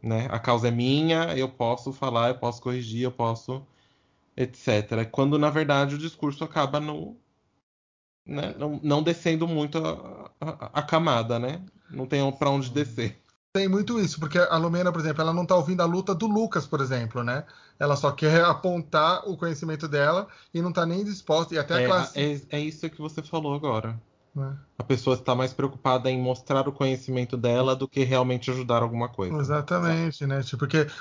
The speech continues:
Speaker 2: o Lucas tem uma outra vida, uma outra luta. E aí ela tem as lutas dela, também tem as lutas dela, né?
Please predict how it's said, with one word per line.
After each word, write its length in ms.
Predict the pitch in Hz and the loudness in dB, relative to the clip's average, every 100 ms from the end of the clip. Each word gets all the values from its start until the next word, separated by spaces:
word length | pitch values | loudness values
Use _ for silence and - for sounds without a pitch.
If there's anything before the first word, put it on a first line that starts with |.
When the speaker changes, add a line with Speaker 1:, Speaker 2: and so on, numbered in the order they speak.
| - | -2
Speaker 2:
o 80 | 226 | 4
Lucas 320 | 170 160 202 | 4 4 0
tem 120 | 202 | -2
uma 140 | 254 226 | 2 4
outra 380 | 160 180 214 311 | 6 4 0 -4
vida, 300 | 143 175 214 | -4 -4 -2
uma 160 | 196 | 0
outra 280 | 170 175 185 | 0 -2 -4
luta. 540 | 254 214 214 208 151 123 160 | -2 0 0 0 0 0 -4
E 140 | 160 | 0
aí 300 | 143 143 147 - - | 2 2 -2 -6 -10
ela 360 | 156 139 202 226 | -4 2 2 2
tem 140 | 202 | -2
as 120 | 196 | -2
lutas 320 | 151 156 202 208 | -2 -4 -4 -2
dela, 420 | 180 165 180 185 _ | 2 2 2 -2 _
também 400 | - 427 247 233 | -6 -2 0 0
tem 120 | 202 | 0
as 80 | 165 | 0
lutas 280 | 143 147 139 | 0 -2 0
dela, 320 | 139 120 107 | 2 2 0
né? 200 | 113 143 | -2 -6